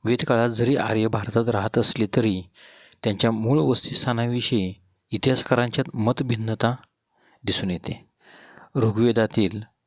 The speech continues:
सूक्तामधील माहितीवरून आर्यांचे राजकीय,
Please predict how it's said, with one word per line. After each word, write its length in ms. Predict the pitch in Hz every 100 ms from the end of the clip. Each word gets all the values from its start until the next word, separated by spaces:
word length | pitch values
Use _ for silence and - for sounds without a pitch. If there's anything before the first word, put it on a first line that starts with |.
| -
सूक्तामधील 800 | - 117 - 135 123 127 127 139 - -
माहितीवरून 720 | 107 104 - 113 113 92 92 - -
आर्यांचे 640 | 98 95 107 113 107 95 90 - - - -
राजकीय, 640 | - 95 - - 120 107